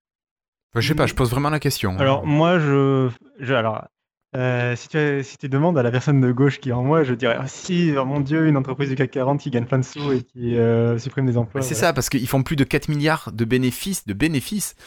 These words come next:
Speaker 1: euh, par trimestre, euh, fiscaux,
Speaker 2: Oui.
Speaker 1: par
Speaker 2: Euh,
Speaker 1: trimestre fiscal, pardon. Euh,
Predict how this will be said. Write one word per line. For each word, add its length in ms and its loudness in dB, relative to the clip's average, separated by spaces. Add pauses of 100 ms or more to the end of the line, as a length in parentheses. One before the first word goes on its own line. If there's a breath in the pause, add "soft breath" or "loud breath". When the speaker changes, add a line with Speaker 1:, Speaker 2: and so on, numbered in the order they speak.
(320 loud breath)
Speaker 1:
euh, 100 0
par 180 -6
trimestre, 800 -4
euh, 100 -2
fiscaux, 460 -4 (360 loud breath)
Speaker 2:
Oui. 60 -6
Speaker 1:
par 80 0
Speaker 2:
Euh, 20 0
Speaker 1:
trimestre 300 2
fiscal, 320 -4
pardon. 240 -4 (400 loud breath)
Euh, 140 -2